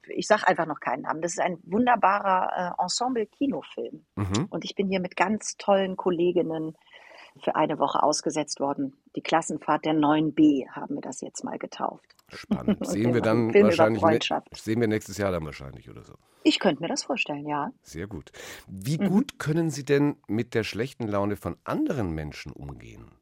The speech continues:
Speaker 2: Also zum Beispiel denke ich mir jetzt so, wenn Ihre, äh, pubertierenden Kids den Blues haben, sind Sie da, äh, empathische Trösterin oder bügeln Sie sowas dann eher mit einem Spruch weg?
Speaker 1: Ach,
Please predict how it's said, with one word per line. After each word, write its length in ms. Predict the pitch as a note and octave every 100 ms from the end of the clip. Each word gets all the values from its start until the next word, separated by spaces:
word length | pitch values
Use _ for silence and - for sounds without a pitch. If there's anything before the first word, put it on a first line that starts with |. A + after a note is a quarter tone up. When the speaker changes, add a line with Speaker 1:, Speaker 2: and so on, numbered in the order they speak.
| _ _ - - _
Speaker 2:
Also 240 | E2 F#2
zum 320 | B1 - G2+
Beispiel 400 | G2 G#2+ - A2
denke 260 | - F2+ A2+
ich 60 | A#2
mir 100 | A2+
jetzt 160 | A2
so, 240 | A2+ A2 G2+
wenn 100 | G2
Ihre, 460 | G2+ G2+ G2 G2 - -
äh, 180 | D2+ D#2+
pubertierenden 540 | - G2+ - A#2 A2+ F2+
Kids 260 | C#3 -
den 160 | - C#3+
Blues 320 | A2+ D3 -
haben, 260 | C#3+ D3 D#3+ - - - -
sind 220 | C3+ C#3
Sie 140 | E3+
da, 200 | D3+ D3 - - _
äh, 80 | - - -
empathische 580 | A#2+ G#2+ B2+ D3+ C#3+
Trösterin 800 | G#2 - B2+ F3 - G3+ A#3 A#3
oder 240 | - D#3+ D#3
bügeln 400 | - E3 D#3+ D3+
Sie 100 | C#3
sowas 260 | C3+ C3
dann 120 | B2
eher 160 | A2 A2+
mit 160 | G#2+ -
einem 100 | F#2
Spruch 360 | - F#2 -
weg? 260 | C#2+ - _ _ - _ _ _ _ _ _ _ -
Speaker 1:
Ach, 280 | F3 -